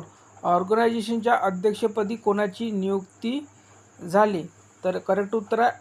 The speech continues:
अश्विन कुमार. पुढे बघा, Federation of India Commerce and Industry म्हणजेच फिक्कीचे नवीन अध्यक्ष कोण आहे? तर अमित शहा. अमित शहा.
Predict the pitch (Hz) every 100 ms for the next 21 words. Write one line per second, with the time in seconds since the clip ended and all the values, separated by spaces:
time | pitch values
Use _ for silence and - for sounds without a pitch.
0 | _ 196 185 - 208 247 339 - - _
1 | - - 214 214 196 - - _ _ -
2 | - - 202 214 233 233 247 247 - -
3 | - - - - - - 185 196 190 233
4 | 233 247 254 - 220 233 226 - 214 220
5 | 240 208 151 - - _ - 196 202 214
6 | 247 240 - - 208 233 226 - 208 214
7 | 233 226 - 196 160 - _ 170 185 220
8 | 220 - 208 196 - 247 208 190 160 -
9 | - - - 180 185 202 233 220 190 226
10 | 240 233 233 233 269 285 - - - -
11 | 202 214 - - 190 202 233 269 - _
12 | _ _ _ - 214 208 220 151 - -
13 | - - - _ _ - 185 196 226 254
14 | - 226 214 175